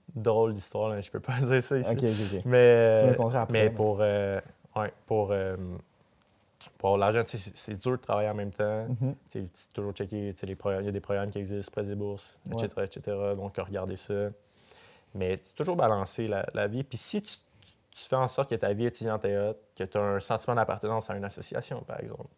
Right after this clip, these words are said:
Speaker 1: que tu, c'est là que tu te crées des amis. Si, tu sais, j'ai, j'ai fait, j'ai fait des erreurs dans, dans tout mon parcours.
Speaker 2: Mhm.
Speaker 1: Puis, euh, jamais, genre, ça fait en sorte que je suis là en, en ce moment, tu sais, parce
Speaker 2: Ouais.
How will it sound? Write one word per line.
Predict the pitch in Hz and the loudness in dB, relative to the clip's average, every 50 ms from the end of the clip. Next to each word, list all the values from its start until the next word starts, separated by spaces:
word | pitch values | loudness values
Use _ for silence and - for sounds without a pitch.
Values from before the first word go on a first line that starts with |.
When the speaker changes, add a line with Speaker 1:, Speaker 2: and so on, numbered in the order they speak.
| _ - | _ -20
Speaker 1:
que | - - | -20 -20
tu, | - - - - | -20 -20 -20 -18
c'est | - - - 117 | -12 -6 -4 -2
là | 110 131 156 | 0 0 0
que | 147 | -2
tu | - - | -4 -12
te | - - | -12 -6
crées | - 127 | -6 -4
des | 117 113 | -4 -2
amis. | 113 117 131 139 - - - - - - - - | -2 -2 -2 -4 -8 -12 -20 -20 -20 -20 -18 -10
Si, | - - - - - 185 190 202 202 202 | -6 -4 -2 -2 -2 -2 -2 -2 -2 -4
tu | - - _ _ _ _ _ _ _ _ _ _ _ _ _ _ _ _ - | -6 -14 _ _ _ _ _ _ _ _ _ _ _ _ _ _ _ _ -10
sais, | - - 151 151 131 | -4 -2 0 0 0
j'ai, | 110 113 110 | 0 -2 -2
j'ai | 104 98 107 | -2 -2 -2
fait, | 101 - - 143 143 143 - - - | 0 2 4 4 4 2 -2 -8 -6
j'ai | 113 | -6
fait | 101 - - - | -4 -2 -2 0
des | 127 113 107 101 | 0 0 0 2
erreurs | 104 98 104 107 107 104 104 98 | 2 2 2 2 2 2 0 -2
dans, | 98 98 98 95 | -4 -4 -6 -6
dans | 95 95 | -6 -8
tout | - - 107 | -6 -6 -6
mon | 113 107 101 | -6 -6 -6
parcours. | - - - - - 117 120 117 113 110 | -8 -8 -12 -8 -6 -4 -4 -4 -4 -4
Speaker 2:
Mhm. | 131 123 127 131 131 - _ _ _ _ _ _ _ _ _ _ | -4 -2 -2 -4 -6 -8 _ _ _ _ _ _ _ _ _ _
Speaker 1:
Puis, | - - 113 104 101 101 | -12 -6 -4 -2 0 0
euh, | 98 98 98 98 92 - - _ _ _ _ _ _ _ _ _ _ _ _ _ _ _ - | 0 2 0 0 -2 -4 -8 _ _ _ _ _ _ _ _ _ _ _ _ _ _ _ -8
jamais, | - 120 107 131 139 139 135 147 147 143 | -6 -2 4 6 6 6 6 4 2 2
genre, | 120 123 120 110 104 - - - - _ | 4 4 4 2 2 0 -6 -16 -20 _
ça | - - 127 | -6 -4 -2
fait | 117 - 143 | 2 4 4
en | 139 | 4
sorte | 131 - 151 151 - | 4 4 0 0 0
que | - 113 | -2 -6
je | - | -6
suis | - - 117 113 | -6 -4 0 2
là | 113 117 113 107 101 | 4 4 2 0 -2
en, | 107 101 98 | -4 -6 -8
en | 104 | -8
ce | 104 - 110 | -10 -10 -10
moment, | 104 104 110 127 135 | -8 -8 -8 -10 -12
tu | - - | -14 -14
sais, | - | -14
parce | 123 - - 127 | -14 -10 -6 -6
Speaker 2:
Ouais. | 120 | -6